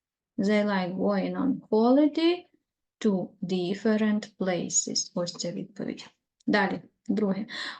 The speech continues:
What is Lawrence's father teaching his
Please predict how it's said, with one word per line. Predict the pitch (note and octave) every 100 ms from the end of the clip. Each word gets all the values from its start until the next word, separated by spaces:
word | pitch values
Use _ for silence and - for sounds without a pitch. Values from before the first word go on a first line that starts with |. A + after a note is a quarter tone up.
| -
What | A#3 C#4+ D4+ D4+ - -
is | A#3 G#3+ F#3+ - - _ _ _
Lawrence's | A3+ A3 G3+ G3 A#3 C#4+ C#4+ D#4+ D#4+ -
father | D4+ D4+ D4 D4+ D4+ -
teaching | G#3+ G3 - - C#4 D4+ D4 - - _ _ _ _ _ - -
his | G#3+ G#3+ -